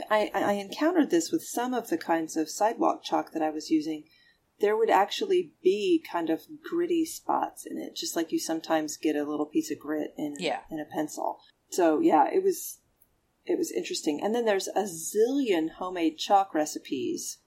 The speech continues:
Speaker 1: on the internet
Speaker 2: Oh, yeah, I've seen
Speaker 1: that
Speaker 2: those.
Speaker 1: have you using plaster of Paris, typically, or something like that. And those are not usually, again, it's,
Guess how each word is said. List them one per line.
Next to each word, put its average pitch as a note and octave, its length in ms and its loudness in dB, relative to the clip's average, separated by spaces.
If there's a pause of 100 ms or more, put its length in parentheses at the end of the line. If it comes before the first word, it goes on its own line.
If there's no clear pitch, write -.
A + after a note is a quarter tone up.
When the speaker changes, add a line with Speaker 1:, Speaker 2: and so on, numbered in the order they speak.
(380)
Speaker 1:
on D#3 180 6
the D3+ 100 -2
internet D3+ 640 2 (360)
Speaker 2:
Oh, G3 60 0
yeah, E3 160 2
I've D3+ 140 2
seen E3 160 -4
Speaker 1:
that E3 140 6
Speaker 2:
those. - 80 -2
Speaker 1:
have F3+ 240 6
you E3+ 120 4
using E3 640 4
plaster E3 500 6
of D#3+ 120 -2
Paris, D#3+ 500 -2
typically, D#3+ 800 -2
or D3+ 80 -4
something D#3 400 -6
like D3+ 320 -10
that. D#3 420 -2 (640)
And F3+ 480 2 (640)
those G#3+ 600 2 (160)
are F3+ 160 4
not F3 480 4
usually, E3+ 500 2
again, F3+ 480 8
it's, - 360 -4